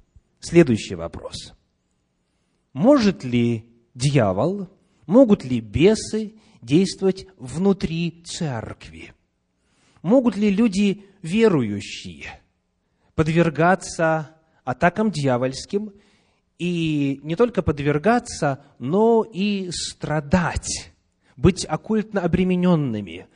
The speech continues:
оккультно зависимыми? Могут ли быть они одержимыми бесами? Те,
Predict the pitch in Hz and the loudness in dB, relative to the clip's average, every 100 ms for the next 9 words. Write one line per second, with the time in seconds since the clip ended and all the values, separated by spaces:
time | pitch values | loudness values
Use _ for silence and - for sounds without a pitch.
0 | - - 139 208 214 202 196 160 135 160 | -16 -6 -4 0 -2 0 -2 0 0 0
1 | 143 185 214 175 - 110 98 95 87 - | 0 -4 -4 -6 -8 -8 -8 -10 -14 -20
2 | _ - 147 185 185 180 175 175 - 127 | _ -8 -2 0 0 0 2 0 -2 -2
3 | 180 - - - 139 175 196 160 160 165 | -2 -2 -14 -10 -4 -2 -2 -2 -2 0
4 | 151 143 123 165 240 196 120 92 82 82 | 0 -2 0 2 2 0 -4 -8 -12 -20
5 | _ _ - 113 135 117 - 95 90 - | _ _ -10 -2 0 -2 -6 -14 -16 -20
6 | _ _ _ _ _ _ _ - 156 175 | _ _ _ _ _ _ _ -8 0 2
7 | 214 214 | 2 0